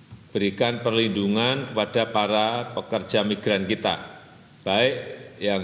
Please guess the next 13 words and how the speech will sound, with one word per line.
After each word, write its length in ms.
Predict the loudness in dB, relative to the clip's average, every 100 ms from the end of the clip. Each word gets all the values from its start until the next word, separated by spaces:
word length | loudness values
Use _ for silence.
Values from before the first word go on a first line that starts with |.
| -2
sudah 240 | 2 2
kembali 400 | 0 0 2 2
ke 80 | 0
tanah 400 | -2 -2 -2 0
air 160 | 0
maupun 320 | 2 0 0 -2
yang 160 | 0
masih 240 | -2 -4 -4
berada 400 | -2 -2 -2 -2
di 400 | -4 -6 -10 -18 -20 -20 -20 -20 -20 -20 -20 -20 -20 -20 -16 -12 -6 -6 -4 -6 -8 -10 -12 -14 -16 -16 -16 -16 -2
luar 240 | 0 0 -2
negeri, 240 | -2 -2 -4 -12 -16 -18 -18 -20 -20 -20 -20
sehingga, 720 | -8 -4 2 4 4 4 0